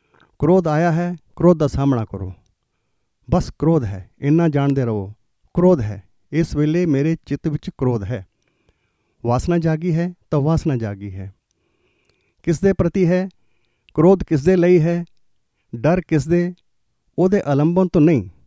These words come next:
ਡਰ, ਡਰ ਹੈ। ਐਬਸਟ੍ਰੈਕਟ ਫੀਅਰ, ਐਬਸਟ੍ਰੈਕਟ ਐਂਗਰ, ਅਮੂਰਤ ਡਰ,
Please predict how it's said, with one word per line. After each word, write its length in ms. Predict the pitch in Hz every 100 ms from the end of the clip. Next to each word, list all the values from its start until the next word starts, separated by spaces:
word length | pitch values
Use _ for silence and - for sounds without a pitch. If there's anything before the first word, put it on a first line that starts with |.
| _ _ _ _ _ -
ਡਰ, 280 | 117 165 226 _ _ 131
ਡਰ 220 | 156 180
ਹੈ। 280 | 113 101 101 _ _ _ _ _ _
ਐਬਸਟ੍ਰੈਕਟ 580 | 139 - - - 220 -
ਫੀਅਰ, 300 | 151 143 101 - _ -
ਐਬਸਟ੍ਰੈਕਟ 540 | 147 - - 208 - -
ਐਂਗਰ, 360 | 143 156 120 98 _ 131
ਅਮੂਰਤ 400 | 135 160 202 -
ਡਰ, 340 | 127 151 107